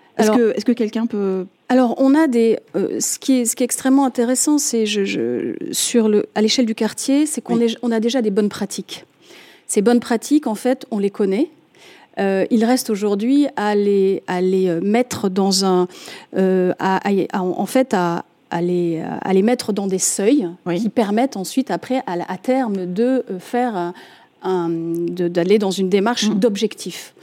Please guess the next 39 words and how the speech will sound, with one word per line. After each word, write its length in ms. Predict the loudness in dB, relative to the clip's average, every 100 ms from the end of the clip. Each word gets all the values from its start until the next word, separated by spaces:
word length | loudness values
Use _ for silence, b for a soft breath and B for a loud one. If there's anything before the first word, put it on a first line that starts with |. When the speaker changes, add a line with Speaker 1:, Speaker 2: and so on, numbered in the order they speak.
| B B B B -4
Speaker 2:
Euh, 140 | 0
aujourd'hui, 340 | 2 4 4 2
donc, 120 | 0
cette 160 | -4 -6
structuration 600 | -8 -6 -4 -4 -4 -4
des 100 | 0
leviers, 320 | 0 2 2 0
on 100 | -2
en 100 | -2
connaît, 200 | 0 2 2
ils 80 |
vont 80 | 2
se 160 | -2 -2
développer. 540 | 0 2 2 0 -2 -2 -8 B B B -2
Euh, 400 | 0 2 2 0
je, 240 | 2 2
je, 260 | 2 2 0
je, 640 | 0 0 0 0 0 0 -2 _
tout 80 | -4
ce 100 | -2
que, 120 | -2
tous 180 | -2 2
les 100 | 2
sujets, 380 | 2 0 2 0
en 80 | 0
fait, 220 | -2 -2
qu'on 200 | -2 2
a, 160 | 2 0
qu'on 220 | -2 0
a 80 | 0
mis 100 | 0
en 80 |
place 240 | 0 0 2
avec 180 | 0 2
B 80 |
B 120 | 0 0
C 160 | 0
A 60 | -2
Quartier, 540 | -2 -6 0 2 2